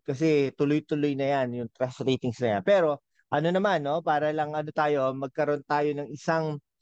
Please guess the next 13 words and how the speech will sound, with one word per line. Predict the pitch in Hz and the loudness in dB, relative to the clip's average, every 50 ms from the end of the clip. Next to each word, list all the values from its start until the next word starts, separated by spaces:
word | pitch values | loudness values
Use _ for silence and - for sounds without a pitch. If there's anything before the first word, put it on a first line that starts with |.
| _ _ | _ _
isang | - - - 208 190 180 165 | -16 -4 -2 0 0 0 2
bantang, | 151 160 147 120 - - _ _ 170 160 160 160 165 | 0 0 0 -2 -10 -20 _ _ -2 -2 0 0 0
ano, | 170 156 135 | 0 0 0
no, | 127 131 131 131 131 131 | 0 -4 -6 -8 -6 -4
may | 143 143 | -2 0
kinausap | - 156 151 156 156 156 143 156 151 | 0 2 2 2 2 2 0 -2 -2
tayong | - 151 143 151 147 156 | 0 0 0 0 0 0
kaibigan, | 151 147 143 139 170 185 165 147 135 127 123 127 131 - _ _ _ _ _ 117 | -2 -2 -2 -4 -6 -2 0 2 2 2 0 -2 -8 -12 _ _ _ _ _ 0
no, | 127 139 147 | 0 0 0
mga | 147 147 151 170 185 175 160 | 0 0 0 0 0 0 0
kaibigan, | 156 151 147 143 180 208 175 156 131 117 113 120 - _ _ _ _ _ _ _ | -2 -2 -2 -4 -6 -4 -2 -2 -2 -2 -4 -8 -14 _ _ _ _ _ _ _
no, | - 123 131 139 147 156 151 | -2 0 0 0 0 -2 -4
sa, | 139 - - 151 143 139 135 135 131 | -8 -4 -2 0 2 2 0 0 -2